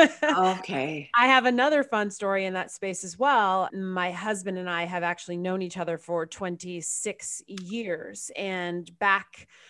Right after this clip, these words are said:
Speaker 2: when we had that space, long before the Wayward Artists was a twinkle in Craig, the artistic director's eye, um, my husband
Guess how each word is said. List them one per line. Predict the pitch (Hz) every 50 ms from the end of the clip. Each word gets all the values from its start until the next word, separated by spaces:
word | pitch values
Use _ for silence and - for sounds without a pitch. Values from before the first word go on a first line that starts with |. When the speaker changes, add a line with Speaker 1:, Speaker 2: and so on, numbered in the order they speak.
| - _ -
Speaker 2:
when | 190 185 196
we | 190 185
had | 180 185 196 190 175
that | 185 175 - -
space, | - - 202 185 185 185 185 - - 180
long | 165 170 175 196 202 208 220 220
before | 214 208 202 - 208 202
the | 196 196
Wayward | 185 190 196 190 190 196 185 175
Artists | 185 190 190 202 196 - - -
was | 185 170 175
a | 165
twinkle | - - - 262 262 262 - 269 254 254 254 247
in | - - 220 226 233 226
Craig, | 226 - - 233 226 220 220 220 220 214 185 -
the | - 214
artistic | 202 208 202 220 208 - 226 214
director's | - 220 220 220 214 226 220 214 -
eye, | - 208 196 190 180 175 175 175 170 -
um, | - 180 175 175 170 170 175 - _ - - - _ _ _ _ -
my | 202 180 180 175
husband | 196 190 180 180 - 202 196 190 185 185 185 180 185